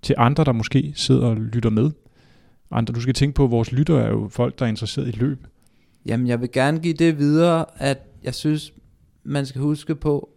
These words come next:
Speaker 2: at uanset hvor seriøs man gerne vil være, at så skal man huske på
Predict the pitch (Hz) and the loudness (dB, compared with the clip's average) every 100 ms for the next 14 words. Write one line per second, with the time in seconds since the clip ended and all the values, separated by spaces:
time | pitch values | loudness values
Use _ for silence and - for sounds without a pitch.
0 | - 135 135 _ _ _ _ - 160 165 | -8 -8 -8 _ _ _ _ -6 -2 -2
1 | 156 156 143 139 139 131 151 160 160 156 | -2 -4 -2 -4 -2 2 2 0 -2 -4
2 | 139 139 147 147 139 147 156 - - - | -2 -2 -2 -2 0 0 -2 -4 -8 -8
3 | - 143 147 143 135 143 - 156 147 - | -12 -10 -6 -4 -4 -6 -4 -2 -2 -4